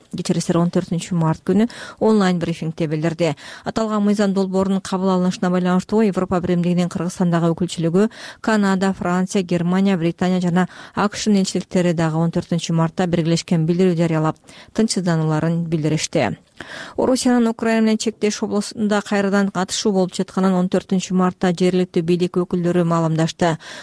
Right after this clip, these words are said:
Курский облусунун губернатору Роман Старовойт өзүнүн Telegram каналына украиналык диверсиялык чалкын топтор Теткин акштагы аркылуу аймакка кирүү аракетин кайрадан улантып жатышканын жазды. Ошону менен катар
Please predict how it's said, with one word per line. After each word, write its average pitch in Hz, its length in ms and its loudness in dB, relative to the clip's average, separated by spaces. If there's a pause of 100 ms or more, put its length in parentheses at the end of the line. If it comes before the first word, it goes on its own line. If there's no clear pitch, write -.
(140)
Курский 233 360 -2
облусунун 214 360 0
губернатору 202 540 0
Роман 190 300 0
Старовойт 196 680 0
өзүнүн 190 320 -2
Telegram 185 400 -4
каналына 180 480 0 (300)
украиналык 208 640 2
диверсиялык 196 520 0
чалкын 185 380 -2
топтор 185 440 -2
Теткин 196 500 -2
акштагы 185 500 -2
аркылуу 185 400 2
аймакка 180 400 0
кирүү 190 320 0
аракетин 196 400 -2
кайрадан 175 420 0 (320)
улантып 202 380 0
жатышканын 170 540 -2
жазды. 165 640 0
Ошону 180 320 0
менен 175 180 0
катар 180 380 -2